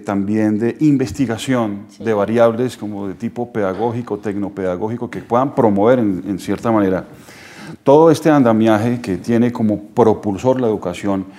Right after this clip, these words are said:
Speaker 1: en un sentido de desarrollo humano sostenible. Eh, básicamente nosotros, a través del programa, pretendemos dar eso, darle una dinámica de promover, de ana-, hacer un análisis prospectivo de hacia dónde vamos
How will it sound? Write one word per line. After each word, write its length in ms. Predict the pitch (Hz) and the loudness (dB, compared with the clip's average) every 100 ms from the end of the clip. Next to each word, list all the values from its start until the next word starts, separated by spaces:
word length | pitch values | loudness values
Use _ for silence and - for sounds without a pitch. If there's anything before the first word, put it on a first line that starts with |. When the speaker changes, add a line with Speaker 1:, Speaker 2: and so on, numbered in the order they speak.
| - - | -20 -10
Speaker 1:
en 100 | 104 | -4
un 80 | 101 | -2
sentido 360 | 104 101 117 113 | -2 -2 0 2
de 80 | |
desarrollo 440 | 98 92 85 98 101 | 0 -4 -4 -4 -2
humano 300 | 104 101 101 | 0 0 -2
sostenible. 500 | 101 - 123 95 85 85 | -6 0 2 2 -2 -4
Eh, 60 | |
básicamente 520 | 87 92 107 92 85 117 | -4 -2 -2 -2 -2 -2
nosotros, 680 | 101 90 123 120 98 92 - - - | 0 0 0 0 -2 -8 -12 -20 -12
a 80 | 90 | -10
través 260 | 87 90 90 | -2 0 0
del 100 | 110 | -2
programa, 460 | 113 110 101 87 - - - - | 0 2 2 0 -4 -16 -20 -4
pretendemos 480 | 110 101 95 107 123 | 0 0 2 2 2
dar 160 | 123 123 | 2 0
eso, 160 | 92 | 0
darle 280 | 87 98 117 | -2 0 0
una 180 | 123 127 | 0 0
dinámica 540 | 107 110 110 98 85 | 2 2 0 -2 -4
de 120 | 87 | -4
promover, 600 | 90 98 92 87 117 98 87 - - | -2 -2 0 2 2 0 -4 -14 -8
de 100 | 98 | 2
ana-, 280 | 101 98 98 | 2 2 0
hacer 240 | - 87 110 | -4 -8 -4
un 80 | 120 | -2
análisis 480 | 123 123 113 110 | 2 2 0 -4
prospectivo 720 | - 98 - 95 90 113 117 | -6 -8 -6 -8 -4 0 2
de 80 | 120 | 2
hacia 160 | 101 90 | -2 -2
dónde 240 | 98 107 | 0 2
vamos 420 | 110 104 98 92 | 4 4 2 -4